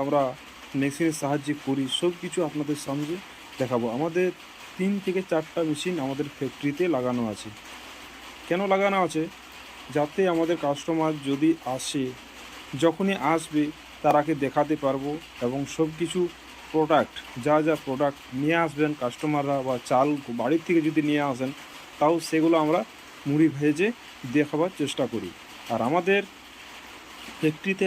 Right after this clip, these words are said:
আপনারা চাল তো অ্যাভেলেবেল আছে এবং চাল আমাদের এখানে প্রসেসিং করা হয়, লবণ মাখিয়ে এবং জল মাখিয়ে প্রসেসিং করে এবং মেশিনের সাহায্যে চাল গরম করে মুড়ি ভাজা হয়। এবং তাছাড়া আমাদের ফ্যাক্টরিতে,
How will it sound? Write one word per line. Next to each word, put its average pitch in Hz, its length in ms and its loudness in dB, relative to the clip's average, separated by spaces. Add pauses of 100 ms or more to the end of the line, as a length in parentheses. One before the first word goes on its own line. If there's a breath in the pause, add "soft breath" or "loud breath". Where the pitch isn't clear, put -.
আপনারা 160 300 2 (460)
চাল 160 240 8
তো 175 100 4
অ্যাভেলেবেল 160 500 6
আছে 185 180 -2 (300)
এবং 147 160 2 (300)
চাল 151 240 6
আমাদের 151 280 2
এখানে 151 200 0 (120)
প্রসেসিং 139 380 -4 (100)
করা 147 180 4
হয়, 165 160 0 (440)
লবণ 135 260 2 (100)
মাখিয়ে 160 320 2 (120)
এবং 135 120 -4 (160)
জল 139 140 2 (100)
মাখিয়ে 160 260 0 (100)
প্রসেসিং 156 400 -4 (120)
করে 156 160 2 (120)
এবং 139 140 -2 (240)
মেশিনের 208 400 0
সাহায্যে 151 360 -2 (140)
চাল 151 160 6 (160)
গরম 139 200 2 (100)
করে 160 140 2 (560)
মুড়ি 170 240 6
ভাজা 117 260 -2
হয়। 98 140 -10 (380)
এবং 170 140 4 (220)
তাছাড়া 165 400 2
আমাদের 156 280 0 (160)
ফ্যাক্টরিতে, 165 440 -2